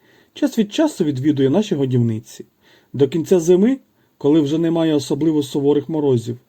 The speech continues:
вони знову повертаються в ліс, де на нього чекали насіння рослин, молоді деревні бруньки,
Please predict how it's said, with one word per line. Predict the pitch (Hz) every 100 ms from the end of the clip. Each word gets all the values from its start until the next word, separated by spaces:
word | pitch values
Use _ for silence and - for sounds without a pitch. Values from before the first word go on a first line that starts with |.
| _ _ _ -
вони | 208 339
знову | 208 202 170
повертаються | 135 127 135 151 147 -
в | 123
ліс, | 110 110 - - _ _ _ _
де | 127 143
на | 143
нього | 190 294 196
чекали | 143 131 160 151
насіння | 143 127 147 147 139
рослин, | 135 127 151 196 202 - _ _ _ -
молоді | 147 247 233 277 370 -
деревні | - 131 165 170 175 180
бруньки, | 165 139 139 139 127 196